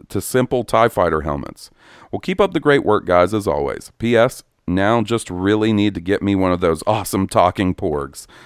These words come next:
Later, guys, Carl." Ooh, favorite helmets. Oh, I love some Star Wars helmets. Mm, you go first, buddy.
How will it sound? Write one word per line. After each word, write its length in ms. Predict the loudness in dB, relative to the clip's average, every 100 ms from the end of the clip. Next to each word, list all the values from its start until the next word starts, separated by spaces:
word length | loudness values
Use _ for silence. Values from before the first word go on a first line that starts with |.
| -20 _
Later, 300 | 2 4 4
guys, 380 | 4 2 2 -2
Carl." 460 | -2 0 0 -8 _ _ _ _ _ _ _ _ -8
Ooh, 380 | -4 0 0
favorite 460 | -2 0 2 2 -2
helmets. 520 | -4 -8 -8 -14 -10
Oh, 200 | -8 -6
I 140 | -6 -6
love 240 | -6 -6
some 140 | -8 -16
Star 340 | -2 2 4
Wars 300 | 4 0 0
helmets. 560 | -2 -2 -6 -14 -20 -20 _ _ _ _
Mm, 600 | -14 -12 -12 -12 -12 -10 0
you 120 | 6
go 160 | 6
first, 340 | 6 4 2 0
buddy. 260 | -4 -4